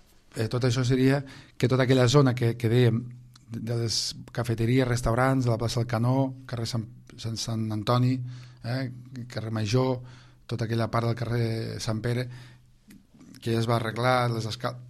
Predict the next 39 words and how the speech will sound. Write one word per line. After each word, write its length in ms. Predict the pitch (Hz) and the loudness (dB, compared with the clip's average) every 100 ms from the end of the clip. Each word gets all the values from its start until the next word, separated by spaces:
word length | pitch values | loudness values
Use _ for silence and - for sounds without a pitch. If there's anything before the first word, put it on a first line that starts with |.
| - | -10
tot, 220 | 127 - - | -8 -8 -4
però 160 | 120 | -2
cap 160 | 117 120 | 0 -2
aquí, 200 | 120 147 | -2 -2
cap 120 | 135 117 | 0 -2
al 100 | 117 | -2
carrer 160 | 117 123 | -4 -2
Sant 140 | 117 | 0
Joan 180 | 120 113 | 0 -2
també, 280 | 110 113 131 127 - - - 139 | -2 -2 -4 -6 -12 -18 -6 -4
tots 180 | 123 | 0
aquests 400 | 139 143 127 120 | 2 2 0 0
espais, 640 | 123 - 135 120 139 - - - - - _ _ _ | 2 4 6 8 6 0 -6 -16 -20 -20 _ _ _
doncs, 320 | 117 123 127 | 2 4 4
se 140 | 123 127 | 4 4
li 80 | 123 | 4
pogués 320 | 123 139 135 | 6 6 6
donar 380 | 135 135 127 - | 4 4 2 0
no 220 | 135 147 156 | 4 6 6
una 220 | 143 139 131 | 6 8 8
millora 260 | 123 117 123 | 8 6 4
estètica, 480 | 135 127 131 156 151 | 2 0 2 0 -2
que, 160 | 123 123 | -4 0
que 100 | 113 | -2
això 160 | 127 | 0
seria 260 | 120 120 117 | 2 4 4
secundari, 680 | 120 110 113 110 117 131 214 - - | 2 2 2 4 4 4 0 -8 -14
absolutament 500 | 107 110 113 113 107 101 104 - | -10 -6 -2 0 0 -4 -12 -20
trivial, 520 | - 113 110 113 143 202 - - - - - - | -8 -4 0 2 2 0 -10 -20 -20 -20 -20 -14
sinó 220 | - 120 123 | 2 4 6
que 140 | 127 | 6
la 140 | 113 120 | 4 4
part 180 | 127 123 | 4 6
de 60 | |
baix, 320 | 131 139 180 - | 6 6 4 0
tota 220 | 123 117 | -2 0
la 100 | 107 | 2
part 220 | 120 117 | 2 2
de, 160 | 113 | 0